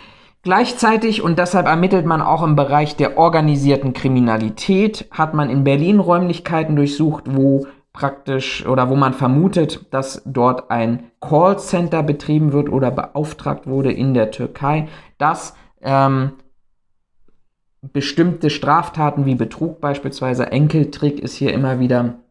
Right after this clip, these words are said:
eine Thematik, ähm, durch Anrufe, durch Überzeugung, durch Verkauf von anderen Möglichkeiten wie Abos oder ähnliches, ähm,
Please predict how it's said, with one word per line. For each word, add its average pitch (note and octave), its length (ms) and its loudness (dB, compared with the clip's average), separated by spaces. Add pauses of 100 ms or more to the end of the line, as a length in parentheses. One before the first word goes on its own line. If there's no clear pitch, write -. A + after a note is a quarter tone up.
(120)
eine A#2+ 280 -2
Thematik, A#2+ 720 -2 (880)
ähm, A#2 320 -2
durch - 280 -2
Anrufe, B2+ 600 0 (320)
durch A#2+ 220 -4
Überzeugung, B2+ 880 2
durch A2+ 180 -4
Verkauf B2+ 500 -4
von B2 240 -4 (320)
anderen C#3 580 2
Möglichkeiten B2 580 0
wie - 180 0
Abos C#3+ 340 2
oder A#2 260 0
ähnliches, B2+ 720 0
ähm, A#2+ 440 0